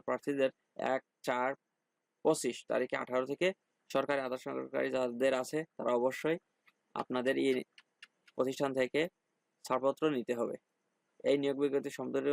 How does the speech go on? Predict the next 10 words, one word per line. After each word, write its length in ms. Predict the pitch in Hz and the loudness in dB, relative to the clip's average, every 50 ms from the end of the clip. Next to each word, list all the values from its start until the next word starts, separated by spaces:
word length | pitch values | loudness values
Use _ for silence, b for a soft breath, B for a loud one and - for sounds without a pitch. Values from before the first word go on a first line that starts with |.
| 143 - 139 | 0 0 -2
কোনো 160 | 131 127 139 143 151 156 - _ _ _ | 0 0 0 0 -2 -2 -6 _ _ _
পরিবর্তন 400 | - 135 131 131 135 131 135 131 127 - | 0 2 2 2 0 0 -2 -4 -4 -6
সংশোধন 360 | 127 123 120 - 135 135 139 135 | -8 -6 -4 -4 -2 -2 -2 -4
থাকে 200 | 135 127 131 131 - | -2 -2 -2 -2 -2
ফায়ার 200 | - 123 131 - - | -2 -2 -2 0 -2
সার্ভিস 300 | 135 127 131 139 143 - - - - - | -2 0 0 -2 -2 -4 -6 -4 -4 -2
ও 20 | 131 | -2
সিভিল 380 | - - - 127 127 139 143 139 127 | -2 -2 -2 2 2 2 2 2 0
ডিফেন্স 260 | 131 131 156 156 143 127 - - | 0 0 2 0 0 -2 -4 -6
অধিদপ্তরের 460 | 120 123 131 135 127 - 139 139 135 | -6 -4 -4 -4 -4 -2 -4 -4 -2